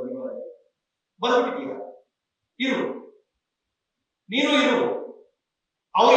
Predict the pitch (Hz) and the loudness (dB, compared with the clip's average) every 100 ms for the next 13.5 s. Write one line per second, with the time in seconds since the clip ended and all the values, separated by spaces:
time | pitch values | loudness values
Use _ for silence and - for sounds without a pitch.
0 | 294 294 277 262 269 - - - 262 - | 10 8 6 4 4 4 4 4 0 -2
1 | - 196 196 190 - - - - _ - | -2 -2 0 -2 -4 -8 -12 -20 _ 4
2 | 180 - - - 175 180 - - - - | 6 8 6 6 4 4 2 -2 -6 -12
3 | - _ _ _ _ - - 202 120 117 | -18 _ _ _ _ -20 -10 -6 -6 -6
4 | - - - _ _ - 127 - - - | -10 -16 -20 _ _ -16 -12 -10 -6 -6
5 | 139 135 - - - - - - - - | -4 -4 -6 -6 -6 -8 -10 -12 -16 -20
6 | _ - - - - - - - - - | _ -10 -6 -4 -6 -10 -16 -20 -16 -12
7 | 160 156 135 - - - _ - 175 180 | -8 -6 -6 -8 -12 -18 _ -14 -6 -4
8 | - - - - _ - - 196 202 247 | -4 -6 -10 -16 _ -16 -10 -6 -4 -4
9 | 269 269 254 - 123 120 117 101 98 _ | -4 -6 -12 -16 -16 -16 -20 -20 -20 _
10 | _ _ _ _ _ _ _ _ _ _ | _ _ _ _ _ _ _ _ _ _
11 | _ _ _ _ _ _ 131 127 143 139 | _ _ _ _ _ _ -12 -10 -8 -6
12 | 135 135 - 147 - - - - - - | -6 -6 -6 -6 -8 -10 -18 -18 -14 -10
13 | - - - - _ | -8 -10 -12 -18 _